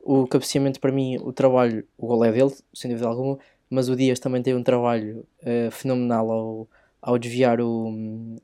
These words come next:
o defesa para, para não marcar. Pá, depois há sempre ali algum, algumas pontinhas de sorte, mas não podemos dizer que foi,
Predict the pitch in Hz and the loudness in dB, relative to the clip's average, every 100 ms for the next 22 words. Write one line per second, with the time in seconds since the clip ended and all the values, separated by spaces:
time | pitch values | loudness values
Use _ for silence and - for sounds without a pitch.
0 | _ _ 139 131 - 127 117 113 - 123 | _ _ -4 -4 2 2 2 -4 2 2
1 | 117 117 113 - _ 123 123 120 120 123 | 4 2 -2 -6 _ -2 0 0 0 2
2 | 117 120 143 _ _ _ _ - - _ | 2 2 0 _ _ _ _ -6 -6 _
3 | _ _ - - 120 117 117 120 120 120 | _ _ -16 -2 0 2 0 -2 0 0
4 | 117 117 120 120 - 127 123 127 123 127 | 0 -2 -8 -10 -4 -2 -2 -4 -4 -8
5 | - 127 127 - - 123 127 - 123 113 | -4 -4 -2 -2 2 2 2 -4 -6 -4
6 | 113 113 113 120 117 117 120 - 123 | -4 -6 -4 -2 -2 -4 -4 -4 -2